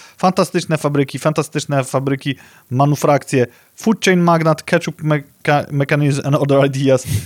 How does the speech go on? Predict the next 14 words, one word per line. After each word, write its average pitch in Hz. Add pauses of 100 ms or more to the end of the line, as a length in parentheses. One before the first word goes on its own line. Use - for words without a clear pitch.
Hegemony, 180
Hegemony, 156
Kryzys 147
i 151
Kontrola, 143
Hegemony, 147
Wydarzenia 143
Historyczne, 170 (280)
Marvel 147
Zombies, 202
Marvel 151
Zombies, 143
Rewolucja 139
Bohaterów, 160